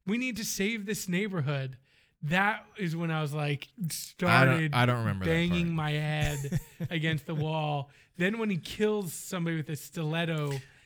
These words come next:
Speaker 1: then I kinda perked up. And then when you get to this nonsensical ending where his
Speaker 2: Sure.
Speaker 1: father was forever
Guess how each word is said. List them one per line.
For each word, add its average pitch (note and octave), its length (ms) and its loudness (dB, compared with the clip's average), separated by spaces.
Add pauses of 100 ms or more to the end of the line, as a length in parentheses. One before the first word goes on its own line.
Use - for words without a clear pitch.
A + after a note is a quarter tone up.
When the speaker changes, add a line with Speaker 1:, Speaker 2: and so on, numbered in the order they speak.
(140)
Speaker 1:
then G#3+ 260 4
I G#3+ 140 2
kinda F#3+ 280 0
perked - 460 0
up. F#3 280 4 (320)
And F#3 160 -2
then C4+ 120 -2
when B3+ 140 -4
you G3 100 0
get F#3+ 260 -4
to G3 140 -4
this D#3+ 320 -2
nonsensical G3+ 1200 -4
ending F3+ 480 0
where D3 300 -2 (240)
his G#3 160 4
Speaker 2:
Sure. F3+ 240 6
Speaker 1:
father F#3 440 2
was D3+ 400 0 (320)
forever F#3 640 0